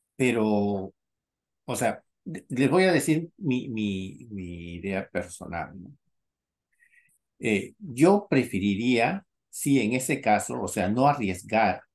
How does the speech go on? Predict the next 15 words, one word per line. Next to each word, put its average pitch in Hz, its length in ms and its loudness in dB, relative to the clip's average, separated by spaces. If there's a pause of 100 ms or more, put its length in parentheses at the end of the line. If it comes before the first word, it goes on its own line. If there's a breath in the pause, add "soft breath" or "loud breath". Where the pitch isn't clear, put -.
(140)
mi 101 260 -10
salvación, 80 760 -10
¿no? 98 140 -20 (200)
No 101 180 -4
arriesgar 95 800 -4
mi, 87 400 -16 (680)
mi, 95 440 -12 (1120)
mi 147 180 -14
salvación, 101 960 -6
mi, 104 360 -10
mi, 98 320 -14
mi 107 360 -6 (220)
fidelidad 98 520 -2
al 90 100 -6
Señor. 87 440 -12